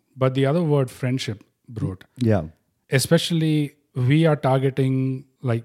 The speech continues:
Speaker 1: young adults, you know, guys in their early twenties or
Speaker 2: Mm.
Speaker 1: mid twenties.
Speaker 2: Mm-hmm.
Speaker 1: They're
Speaker 2: Like
Speaker 1: def-
Speaker 2: our age group.
Speaker 1: Of course, yeah.
Speaker 2: Yeah, it's like, come
Speaker 1: In,
Speaker 2: on,
Speaker 1: in the
Speaker 2: our
Speaker 1: past.
Speaker 2: age group.
Speaker 1: <laughs> Yeah.
Speaker 2: Yeah. <laughs> Don't have to put tenses.
Speaker 1: Yeah,
Speaker 2: Okay?
Speaker 1: yeah, yeah. But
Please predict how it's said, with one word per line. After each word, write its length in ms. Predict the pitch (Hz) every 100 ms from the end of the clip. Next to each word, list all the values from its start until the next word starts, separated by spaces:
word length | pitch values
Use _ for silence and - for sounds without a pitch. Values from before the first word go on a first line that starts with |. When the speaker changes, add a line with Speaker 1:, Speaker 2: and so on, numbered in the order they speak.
| -
Speaker 1:
young 340 | 123 117 131 139
adults, 580 | 120 120 120 123 - - _
you 160 | - 123
know, 100 | 120
guys 400 | 110 117 123 120
in 120 | 120
their 100 | 117
early 220 | 113 113 117
twenties 540 | 113 110 110 110 104
or 140 | 110
Speaker 2:
Mm. 100 | 101 110
Speaker 1:
mid 100 | 87
twenties. 520 | 113 107 107 104 104
Speaker 2:
Mm-hmm. 460 | 117 98 92 90 85 90 _ _ 131 120
Speaker 1:
They're 140 | 180
Speaker 2:
Like 180 | 160 175
Speaker 1:
def- 100 | -
Speaker 2:
our 200 | 147 175
age 300 | 143 110 -
group. 220 | - - - _ _
Speaker 1:
Of 180 | 165 -
course, 420 | - 131 101 -
yeah. 120 | 156
Speaker 2:
Yeah, 220 | 185 107 82
it's 200 | - -
like, 160 | - -
come 180 | - 147
Speaker 1:
In, 60 | 170
Speaker 2:
on, 120 | 85
Speaker 1:
in 80 | 151
the 80 | 123
Speaker 2:
our 180 | 117 127
Speaker 1:
past. 80 | 104
Speaker 2:
age 140 | 90
group. 200 | - -
Speaker 1:
<laughs> 100 | 160
Yeah. 120 | 131 - - - -
Speaker 2:
Yeah. 200 | 226 - - -
<laughs> 220 | - -
Don't 160 | 123 190
have 140 | 196
to 180 | 180 107 - _ -
put 240 | 151 147
tenses. 520 | 123 117 117 98 - -
Speaker 1:
Yeah, 180 | 139 127
Speaker 2:
Okay? 140 | 113
Speaker 1:
yeah, 60 | 107
yeah. 160 | 98 - _ _ 143
But 280 | 170 175